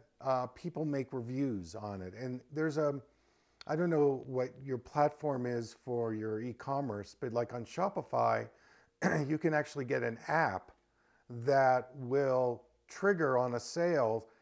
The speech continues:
"If you give me a review, I'll send you a free bottle." <clears throat> And if you looked at my, if you looked at my M S M b-, um, reviews, I mean, I've got stellar five star,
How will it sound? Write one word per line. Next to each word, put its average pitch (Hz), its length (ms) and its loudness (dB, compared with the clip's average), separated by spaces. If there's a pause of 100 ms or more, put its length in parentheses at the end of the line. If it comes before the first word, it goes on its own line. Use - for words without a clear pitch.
(100)
"If 135 180 -10
you 220 140 0
give 185 200 0
me 170 240 2
a 147 60 4
review, 131 640 0
I'll 123 200 -2
send 147 300 -4
you 123 140 -2
a 117 40 -2
free 123 300 -6
bottle." 101 480 -2 (640)
<clears throat> 170 580 6 (380)
And 143 360 0
if 147 180 -8
you 220 140 -2
looked 190 420 0
at 143 240 0
my, 127 240 -2 (220)
if 135 180 -8
you 202 100 -2
looked 185 220 2
at 160 100 -2
my 135 180 -2
M 151 200 -4
S 147 220 -4
M 135 360 -2 (640)
b-, 135 80 -4 (120)
um, 110 360 -2
reviews, 117 680 -2
I 113 40 -4
mean, 120 160 -4
I've 156 160 -4
got 123 300 0
stellar 160 640 0
five 135 340 -4
star, 127 240 -6